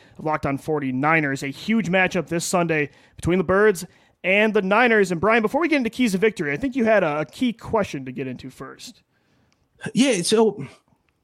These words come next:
Speaker 2: is it a, is it a feature or a bug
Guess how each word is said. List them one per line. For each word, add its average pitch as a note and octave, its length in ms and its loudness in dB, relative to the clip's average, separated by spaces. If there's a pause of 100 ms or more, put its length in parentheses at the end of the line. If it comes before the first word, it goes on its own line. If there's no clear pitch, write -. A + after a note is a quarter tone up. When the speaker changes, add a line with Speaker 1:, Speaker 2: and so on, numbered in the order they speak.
Speaker 2:
is F#3+ 180 4
it E4+ 80 4
a, F3+ 340 2 (640)
is C3+ 140 2
it A#3+ 80 4
a F#3 60 2
feature C#4 680 2
or F3+ 200 4
a D3 40 2
bug F2 440 0